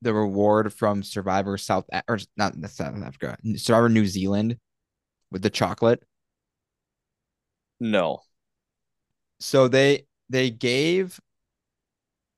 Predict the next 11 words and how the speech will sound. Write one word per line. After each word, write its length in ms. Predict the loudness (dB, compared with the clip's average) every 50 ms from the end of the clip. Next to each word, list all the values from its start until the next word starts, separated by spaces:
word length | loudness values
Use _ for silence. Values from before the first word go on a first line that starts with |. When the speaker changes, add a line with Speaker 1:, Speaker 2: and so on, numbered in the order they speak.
| _ _ _ _ _ _ _
Speaker 1:
a 80 | -4 -2
re-, 160 | 0 0 2
it 40 | 2
was 120 | 2 4
a 60 | 2 2
reward 420 | 0 0 0 2 4 4 4 2
literally 400 | 0 -2 -2 0 0 0 -2 -2 -4
of 140 | -6 -6 -4
just 220 | -4 -4 -6 -6
chocolate, 440 | -4 -2 -2 -2 -2 -6 -16 -20 -16 _
right? 320 | -8 -8 -6 -6 -8 -10